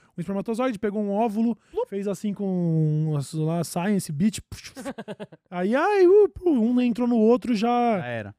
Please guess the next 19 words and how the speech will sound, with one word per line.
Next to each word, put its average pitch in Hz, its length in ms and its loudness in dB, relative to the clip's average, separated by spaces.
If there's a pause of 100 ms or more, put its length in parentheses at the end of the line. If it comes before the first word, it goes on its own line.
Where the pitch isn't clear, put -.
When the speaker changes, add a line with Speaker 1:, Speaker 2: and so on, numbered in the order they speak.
Speaker 1:
já 175 200 -4
tá 214 160 -4
fecundado, 185 540 -4
beleza? 226 500 2 (1200)
E 196 160 -2
aí, 202 140 2
no 220 80 4
manuseio 202 500 4
disso, 208 400 -2 (480)
é, 175 520 -4
a, 175 80 -10
a, 175 340 -8
a 156 40 -10
pessoa 190 600 -2
derrubou, 156 960 0
hum, 139 600 -4 (200)
se 180 160 -6
descuidou 165 520 -4
ali, 196 240 -2